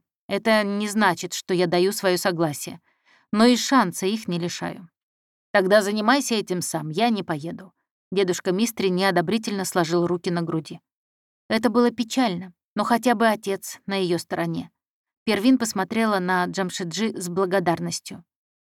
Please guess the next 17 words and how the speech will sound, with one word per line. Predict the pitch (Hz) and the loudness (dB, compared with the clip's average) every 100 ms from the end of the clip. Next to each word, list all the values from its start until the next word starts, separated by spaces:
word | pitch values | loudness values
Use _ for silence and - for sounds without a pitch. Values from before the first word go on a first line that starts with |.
| _ _ - | _ _ -10
«Я | 214 | -6
всего | - 220 | -4 0
лишь | 240 220 | 0 0
прошу | - 202 - 240 | -2 -2 0 0
о | 214 | 0
короткой | 220 202 233 - 226 | 0 -2 -4 -4 -6
встрече. | - - 196 170 180 - _ _ _ _ | -6 -8 -8 -8 -12 -18 _ _ _ _
Спасибо, | - 226 220 233 170 | -4 -2 0 -2 -2
папа». | - 185 - - _ _ _ _ _ _ _ | -2 -2 -4 -14 _ _ _ _ _ _ _
В | - | 4
Тадж | 285 285 - | 6 6 4
они | 220 220 | 2 4
поехали | 202 202 240 233 196 | 2 2 0 0 -2
в | 196 | -2
середине | 214 208 190 226 | -2 0 2 2
следующего | 214 202 185 190 180 190 | 2 0 -2 -2 -2 0
дня. | 170 165 | 0 -2